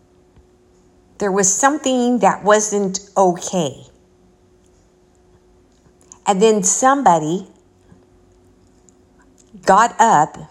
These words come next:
and went to go and talk to her, one of her family members. And she said, "It was like my brother, but he had different color hair.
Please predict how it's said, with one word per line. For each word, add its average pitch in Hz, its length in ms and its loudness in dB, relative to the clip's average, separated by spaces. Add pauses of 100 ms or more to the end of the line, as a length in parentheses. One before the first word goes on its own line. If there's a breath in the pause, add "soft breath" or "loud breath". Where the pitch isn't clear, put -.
(160)
and 180 240 -2
went 208 200 -6
to 240 60 -8
go 196 260 2
and 170 140 -4
talk 254 360 -2
to 160 100 -6
her, 127 240 -4
one 196 240 -2
of 226 100 -4
her 254 100 0
family 254 580 -2
members. - 560 -12 (1080)
And 196 140 -6
she 220 220 -4
said, 214 500 0 (920)
"It 226 140 0
was 220 260 -4
like 214 300 -2 (1120)
my 220 200 0
brother, 202 720 -2 (380)
but 208 260 2 (720)
he 233 160 -6
had 302 220 0
different 277 320 -2
color 254 320 -2
hair. 220 720 -8